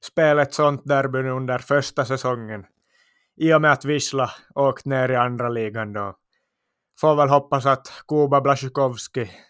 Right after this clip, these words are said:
tar upp dem tillbaka så att de får spel mot Kjellmans Cracovia och blir ett stort och, och tungt derby där då.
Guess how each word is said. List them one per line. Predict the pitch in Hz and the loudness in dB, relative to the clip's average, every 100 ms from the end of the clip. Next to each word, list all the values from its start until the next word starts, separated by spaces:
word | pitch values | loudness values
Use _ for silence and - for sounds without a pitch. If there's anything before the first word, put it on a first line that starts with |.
| _ _ - | _ _ 2
tar | 143 127 | 2 2
upp | 127 - | -2 -2
dem | 135 123 | -4 -2
tillbaka | 131 123 117 - | -2 0 0 -4
så | - | -8
att | 110 - | -8 -6
de | 113 104 _ _ _ _ _ _ _ _ _ _ _ | -10 -10 _ _ _ _ _ _ _ _ _ _ _
får | 165 160 | 2 2
spel | - 165 151 | 4 4 6
mot | 151 151 139 - - | 4 0 0 -6 -16
Kjellmans | - 147 143 139 131 | 0 2 2 0 -2
Cracovia | - 143 131 139 131 120 117 110 | -2 -2 0 2 2 0 -2 -2
och | 101 - _ | -6 -12 _
blir | 117 113 110 | -8 -6 -6
ett | 104 - - _ | -8 -14 -20 _
stort | - 139 127 110 - | -10 -6 -4 -4 -8
och, | 107 - _ | -12 -16 _
och | _ 120 | _ -4
tungt | 139 127 - | -4 -4 -4
derby | 127 120 113 120 | 0 0 0 -4
där | 113 110 104 | -2 -2 -4
då. | 101 92 | -8 -12